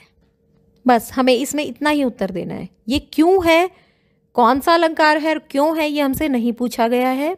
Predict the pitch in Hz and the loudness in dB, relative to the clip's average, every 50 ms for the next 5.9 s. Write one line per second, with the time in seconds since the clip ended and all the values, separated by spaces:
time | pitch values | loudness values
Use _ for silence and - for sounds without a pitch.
0 | _ - 302 320 349 - - 349 330 254 247 233 214 240 233 233 - 214 196 - | _ -2 0 0 0 -2 -4 -4 -2 -2 -2 -2 -2 -4 -4 -4 -4 -6 -6 -6
1 | 190 - - 247 247 220 254 247 - 269 262 247 269 254 262 269 277 302 349 440 | -8 -4 -2 -2 -2 -2 -2 -2 -2 -2 0 0 0 0 0 0 0 0 0 -2
2 | 466 - - 233 190 - 196 311 453 453 - - 311 294 277 254 233 226 190 175 | -2 -2 -4 -4 -2 -2 -2 -2 -2 -2 -2 0 0 2 2 0 -2 -4 -4 -4
3 | 175 160 160 151 160 156 143 170 170 127 - - _ _ _ _ _ _ _ _ | -6 -8 -10 -12 -12 -14 -14 -14 -14 -16 -18 -18 _ _ _ _ _ _ _ _
4 | _ _ _ _ _ _ _ _ - - 220 220 247 277 294 294 294 311 349 427 | _ _ _ _ _ _ _ _ -6 -4 -2 0 2 2 0 0 -2 -4 -4 -6
5 | 427 - - 226 226 220 220 247 269 262 - 294 320 330 - - 403 466 | -6 -6 -4 -2 -2 0 0 0 0 0 0 -2 -2 -2 -4 -6 -6 -6